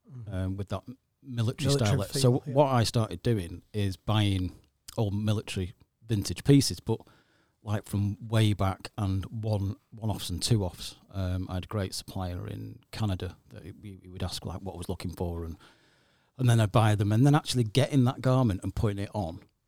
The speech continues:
Speaker 2: um, the fit was great. You know, the pockets were in the right places, because they'd spent years and years of, of people telling them, "That pocket doesn't go there because I can't get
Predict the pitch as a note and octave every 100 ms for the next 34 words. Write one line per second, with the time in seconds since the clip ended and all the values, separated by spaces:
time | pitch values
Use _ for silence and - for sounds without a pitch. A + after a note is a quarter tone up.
0 | _ G#2+ G2+ G2 G2 _ _ _ _ _
1 | _ _ - - C3+ - G#2+ F#2 G#2 G2
2 | F#2+ - - - - - _ - F2+ F#2+
3 | F2 F#2+ - A2+ - - A#2 G#2+ G#2 G#2
4 | A2 G#2 F#2+ G2+ F#2 - - _ _ _
5 | _ - - D3+ F3 - F3 D3+ C3 A2+
6 | A2+ A#2 B2 G2 F#2 F2+ - G2+ - A2
7 | - G2+ - A#2 E2+ E2+ G2 _ _ _
8 | _ A#2+ - A#2+ - G2+ B2 A2 - A#2+
9 | F2+ E2+ F2+ G#2 G2+ - A2 G#2+ G2+